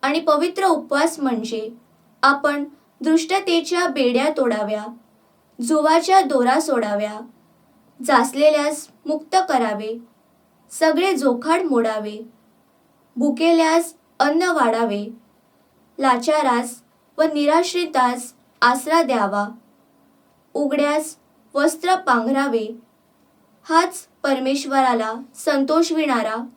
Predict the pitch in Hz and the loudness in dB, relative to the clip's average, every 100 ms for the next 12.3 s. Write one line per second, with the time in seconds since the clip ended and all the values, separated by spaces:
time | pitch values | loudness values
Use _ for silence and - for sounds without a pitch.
0 | _ 302 254 254 262 - - - 233 262 | _ -2 0 0 -2 -8 -12 -4 -2 -2
1 | - 226 202 185 - _ _ _ _ _ | -4 -8 -8 -10 -16 _ _ _ _ _
2 | _ _ _ _ _ _ _ _ - 294 | _ _ _ _ _ _ _ _ 0 0
3 | 370 381 381 269 240 277 240 226 240 - | 0 -2 0 0 2 0 0 -4 -8 -14
4 | _ _ _ 277 285 370 339 262 226 202 | _ _ _ 2 4 4 2 0 0 2
5 | 233 240 - _ _ _ _ - 294 302 | 2 2 -6 _ _ _ _ -8 -2 2
6 | 381 381 269 240 240 247 269 - _ _ | 2 4 2 2 0 0 -2 -6 _ _
7 | _ - 269 247 277 269 339 349 254 240 | _ -2 0 2 2 2 0 2 2 2
8 | 240 262 285 247 196 - 202 180 - _ | 0 -2 -2 -2 -4 -4 -6 -8 -12 _
9 | _ _ _ _ _ _ _ _ _ _ | _ _ _ _ _ _ _ _ _ _
10 | - 277 262 294 262 240 240 285 294 339 | -6 -2 0 0 0 0 0 -4 -4 -8
11 | _ _ - 285 277 277 339 349 285 247 | _ _ -6 0 0 2 0 0 0 0
12 | 202 - | -2 -6